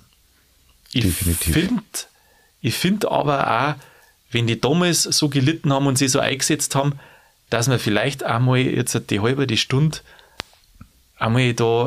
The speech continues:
Speaker 1: ein bisschen dran denkt haben und eigentlich dankbar sein dürfen, wie gut das uns geht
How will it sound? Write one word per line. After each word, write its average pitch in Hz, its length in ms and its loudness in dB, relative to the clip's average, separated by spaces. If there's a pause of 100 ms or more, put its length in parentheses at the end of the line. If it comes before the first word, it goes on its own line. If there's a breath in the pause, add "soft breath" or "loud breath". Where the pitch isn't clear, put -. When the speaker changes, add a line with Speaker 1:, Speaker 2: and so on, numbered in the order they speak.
Speaker 1:
ein 120 140 -2
bisschen 131 280 -2
dran 110 200 0
denkt 139 280 -2
haben 139 220 0
und 123 180 0
eigentlich 120 240 -2
dankbar 131 400 -2
sein 131 240 0
dürfen, 123 520 0 (360 loud breath)
wie 120 160 0
gut 147 320 -2
das 151 220 0
uns 151 260 0
geht 143 380 -2